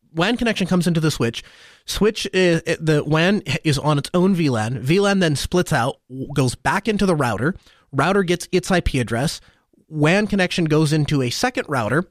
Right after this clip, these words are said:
has a persistent connection to a V P N, comes back out. Both lans come back into the switch on their own respective V lan. So depending on what S S I D you connect to, if you connect to internet, then it's just going to put you onto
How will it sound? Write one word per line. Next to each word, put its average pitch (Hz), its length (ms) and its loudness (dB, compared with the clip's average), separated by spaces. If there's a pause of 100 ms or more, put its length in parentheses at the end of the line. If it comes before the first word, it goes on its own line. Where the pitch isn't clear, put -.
(140)
has 180 240 -2
a 220 60 0
persistent 170 440 -2
connection 151 360 0
to 151 120 2
a 139 40 2
V 135 120 0
P 120 180 0
N, 123 160 -2 (280)
comes 180 280 2
back 175 400 -2
out. 156 280 -4
Both 180 240 0
lans 185 260 2
come 175 200 0
back 165 260 0
into 175 200 0
the 156 120 -2
switch 139 360 -2
on 143 180 2
their 170 140 2
own 165 100 2
respective 147 400 -4
V 196 180 0
lan. 131 200 0 (320)
So 185 120 0
depending 233 420 2
on 196 160 2
what 156 240 -2
S 196 200 0
S 190 140 -2
I 160 100 4
D 147 120 0
you 156 180 4
connect 175 340 0
to, 123 160 -4
if - 300 -10
you 165 120 2
connect 185 340 0
to 190 300 0 (360)
internet, 190 600 0 (280)
then 175 320 2
it's 160 220 -4
just 156 220 -2
going 160 180 2
to - 80 -4
put - 300 -2
you 160 200 0
onto 151 560 0